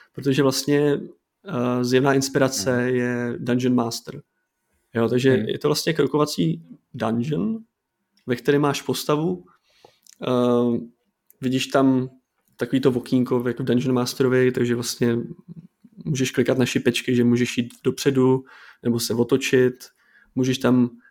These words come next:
Speaker 1: sbírat různě předměty, můžeš vybavovat svoji postavu
Speaker 2: Jo.
Speaker 1: a zároveň se musíš o tu postavu starat. Jo. Takže ona má nějakou energii,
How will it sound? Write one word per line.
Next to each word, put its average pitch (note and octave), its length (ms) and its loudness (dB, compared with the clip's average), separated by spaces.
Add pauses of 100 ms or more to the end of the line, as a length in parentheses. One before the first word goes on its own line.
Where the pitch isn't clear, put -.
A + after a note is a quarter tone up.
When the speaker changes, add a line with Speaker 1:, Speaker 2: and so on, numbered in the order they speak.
(120)
Speaker 1:
sbírat B2 440 0
různě B2 280 2
předměty, C#3+ 540 0
můžeš B2 360 0
vybavovat B2 540 0
svoji A#2+ 240 -2
postavu D3+ 680 -6 (400)
Speaker 2:
Jo. G#2 280 -8
Speaker 1:
a B2+ 80 -4
zároveň C3 400 4
se C3+ 160 -2
musíš C3 500 -4 (160)
o C3+ 60 -6
tu - 120 -6
postavu C3 360 -4
starat. A#2 440 -2
Jo. A2+ 260 -8 (480)
Takže B2 200 -2
ona A#2+ 140 4
má B2+ 180 4
nějakou B2 320 0
energii, C#3 720 2